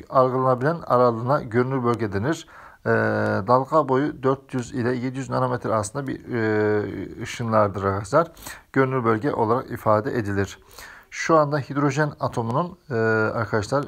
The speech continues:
üstteki absorpsiyon, e, spektrumu, alttaki de emisyon spektrumudur. Bakın absorpsiyon, e, spektrumunda, e, siyah olan çizgilere dikkat edin. E, emisyonda ise onlar renkli gördüğünüz gibi, yani yayımlıyor.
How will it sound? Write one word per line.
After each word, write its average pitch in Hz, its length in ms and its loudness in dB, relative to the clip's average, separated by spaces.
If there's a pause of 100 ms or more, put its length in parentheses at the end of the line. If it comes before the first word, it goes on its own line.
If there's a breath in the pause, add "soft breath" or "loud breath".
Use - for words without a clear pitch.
(160)
üstteki 131 540 -2 (480 loud breath)
absorpsiyon, 139 1120 2
e, 110 400 0
spektrumu, 113 640 -4 (360 loud breath)
alttaki 143 400 2
de - 140 -4 (100)
emisyon 139 800 -2
spektrumudur. 101 640 -4
Bakın 120 280 0 (520 loud breath)
absorpsiyon, 151 840 0
e, 117 300 2
spektrumunda, 147 800 0 (380 loud breath)
e, 113 220 2
siyah 143 540 2
olan 120 260 2
çizgilere 107 560 -2
dikkat 135 360 0
edin. 170 320 -4 (380 loud breath)
E, 123 60 2 (300)
emisyonda 151 800 0
ise 139 260 0
onlar 139 540 2
renkli 131 300 -2
gördüğünüz 104 440 -2
gibi, 143 260 -6
yani 127 320 0
yayımlıyor. 123 640 2